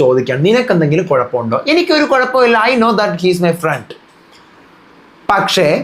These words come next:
ഞാൻ ഒരിക്കലും പെരുമാറുകയാണെങ്കിൽ ഞാൻ ഈ സെക്ഷുവാലിറ്റി വെച്ച് പെരുമാറത്തില്ല." അവൻ എന്തോ ആയിക്കോട്ടെ, അത് എന്തിനാ അക്ബർ ഇതിൽ വന്ന് ഇടപെടുന്ന, എൻ്റെ കാര്യം എന്താണ്? ഏ,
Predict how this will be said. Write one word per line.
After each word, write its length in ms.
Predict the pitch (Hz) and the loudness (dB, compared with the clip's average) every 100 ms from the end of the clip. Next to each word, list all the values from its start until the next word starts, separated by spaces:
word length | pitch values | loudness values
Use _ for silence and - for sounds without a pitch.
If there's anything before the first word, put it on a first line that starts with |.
| - - _ _ 180 | -8 -20 _ _ 0
ഞാൻ 160 | 247 320 | 2 2
ഒരിക്കലും 320 | 247 226 240 220 | 2 2 2 2
പെരുമാറുകയാണെങ്കിൽ 720 | 208 208 202 190 180 185 208 185 | 2 2 2 2 2 2 2 2
ഞാൻ 80 | 180 | 0
ഈ 0 | |
സെക്ഷുവാലിറ്റി 480 | 170 151 160 151 147 | 0 -2 -2 0 0
വെച്ച് 140 | 143 143 | -2 0
പെരുമാറത്തില്ല." 500 | 139 139 135 143 139 | 0 2 0 0 0
അവൻ 100 | 165 | 2
എന്തോ 320 | 214 185 226 320 285 | 0 2 2 2 2
ആയിക്കോട്ടെ, 600 | 277 262 277 262 247 135 | 0 0 0 2 0 0
അത് 120 | 147 220 | 0 0
എന്തിനാ 240 | 185 233 202 156 | 0 0 0 -2
അക്ബർ 260 | 202 269 240 | -2 0 2
ഇതിൽ 140 | 214 196 | 2 2
വന്ന് 120 | 196 | 2
ഇടപെടുന്ന, 400 | 165 175 180 175 | 2 2 2 2
എൻ്റെ 120 | 160 175 | 0 0
കാര്യം 320 | 151 156 180 143 | 0 2 2 2
എന്താണ്? 340 | 151 127 117 104 _ _ _ | 0 0 -4 -12 _ _ _
ഏ, 60 | 160 | -4